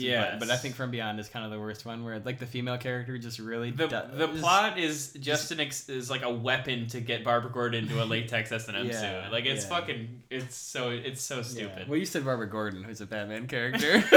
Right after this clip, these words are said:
Speaker 2: What did I say? Barbara Gordon?
Speaker 1: Yeah.
Speaker 2: <laughs>
Speaker 1: Isn't that Jim Gordon's
Speaker 2: Oh, I
Speaker 1: daughter?
Speaker 2: did. I was confusing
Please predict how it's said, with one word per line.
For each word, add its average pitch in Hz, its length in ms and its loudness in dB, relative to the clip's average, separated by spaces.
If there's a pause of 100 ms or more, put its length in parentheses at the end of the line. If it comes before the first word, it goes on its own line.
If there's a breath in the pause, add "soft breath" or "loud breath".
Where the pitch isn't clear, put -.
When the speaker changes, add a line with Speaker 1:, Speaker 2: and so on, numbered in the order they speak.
(100)
Speaker 2:
What 349 340 10
did - 240 12
I 494 320 12
say? - 1300 -4
Barbara 311 520 12
Gordon? 294 380 8
Speaker 1:
Yeah. 151 540 8
Speaker 2:
<laughs> 240 260 6 (360)
Speaker 1:
Isn't 233 260 6
that 220 300 6
Jim 208 180 2
Gordon's 196 340 8
Speaker 2:
Oh, 330 40 12
I 320 280 12
Speaker 1:
daughter? 196 160 8
Speaker 2:
did. 269 260 12
I 226 140 12
was 254 160 6
confusing 233 760 4